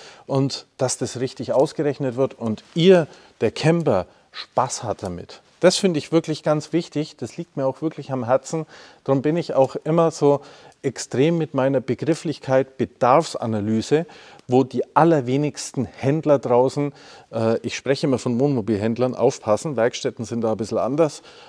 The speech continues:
aber auch Werkstätten gibt's da leider nicht immer nur, äh, tolle Sachen, aber ich finde, äh, da tut sich schon ein bisschen was.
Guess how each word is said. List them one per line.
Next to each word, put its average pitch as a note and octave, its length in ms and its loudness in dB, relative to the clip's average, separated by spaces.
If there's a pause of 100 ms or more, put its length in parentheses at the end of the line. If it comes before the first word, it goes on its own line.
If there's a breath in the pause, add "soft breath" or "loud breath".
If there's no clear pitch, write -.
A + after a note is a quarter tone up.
(100)
aber A#2 260 0
auch A2 200 -4
Werkstätten C#3 500 0
gibt's C#3 240 -2
da B2 120 2
leider B2 340 4
nicht A#2 260 -6
immer D3+ 300 0
nur, C#3+ 480 2
äh, C3+ 140 0
tolle C#3+ 320 0
Sachen, C#3+ 380 0
aber A2 460 4 (400 loud breath)
ich - 180 -8
finde, B2 320 0 (200)
äh, A2+ 560 0
da G#2 260 -2 (140)
tut D#3 240 -4
sich D#3+ 200 -6
schon D3+ 120 2
ein C#3+ 80 0
bisschen C#3 320 -2
was. C#3 260 2